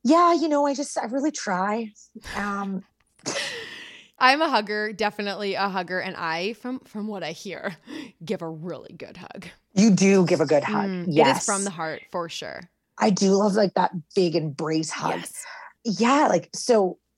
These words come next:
Speaker 1: physical touch, like, it can just extend to, yeah, like, hugging your friend,
Speaker 2: Mm.
Speaker 1: hugging your parent,
Speaker 2: Mm-hmm.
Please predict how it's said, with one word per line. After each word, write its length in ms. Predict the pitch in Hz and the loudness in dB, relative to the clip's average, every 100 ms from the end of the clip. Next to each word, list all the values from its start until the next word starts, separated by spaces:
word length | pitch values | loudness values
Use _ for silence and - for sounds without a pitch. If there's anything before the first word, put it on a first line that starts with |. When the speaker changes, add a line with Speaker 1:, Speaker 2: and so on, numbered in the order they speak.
| - | -6
Speaker 1:
physical 400 | 262 226 294 220 | -2 -2 -2 -4
touch, 280 | - 214 - | -6 -6 -6
like, 160 | 170 - | -6 -6
it 140 | 185 | -4
can 100 | 196 | -2
just 200 | 185 190 | 0 -2
extend 500 | 240 - 190 175 175 - _ - - | -4 -2 0 0 -2 -6 _ -12 -4
to, 380 | 196 180 170 - | 2 4 4 2
yeah, 160 | 170 233 | 0 0
like, 260 | 202 - _ _ _ - | 0 -4 _ _ _ -6
hugging 340 | 196 226 285 | -4 -2 -2
your 100 | 294 | -4
friend, 500 | - - 175 226 226 - | -2 2 2 2 -6 -10
Speaker 2:
Mm. 200 | 208 208 196 | -4 -2 -2
Speaker 1:
hugging 360 | 180 208 285 | 0 2 2
your 280 | 311 311 202 - - | 2 0 -2 -6 -12
parent, 600 | - 190 226 - - - _ _ _ 208 | -2 2 2 0 -8 -14 _ _ _ -12
Speaker 2:
Mm-hmm. 480 | 180 180 180 175 | -10 -8 -8 -10